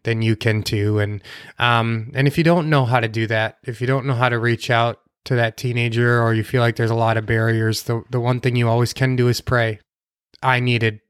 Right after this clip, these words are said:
prayer. I, I can't tell you how many people must have been praying for me. Um,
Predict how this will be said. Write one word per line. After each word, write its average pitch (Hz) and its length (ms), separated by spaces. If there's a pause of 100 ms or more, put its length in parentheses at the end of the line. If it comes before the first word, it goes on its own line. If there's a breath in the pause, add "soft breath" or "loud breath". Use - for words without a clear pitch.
(140)
prayer. 101 480
I, 120 320
I 120 40
can't 123 340
tell 123 200
you 117 140
how 120 140
many 117 220
people 113 460
must 123 320
have 117 100
been 113 160
praying 107 360
for 127 140
me. 123 280 (260)
Um, 113 500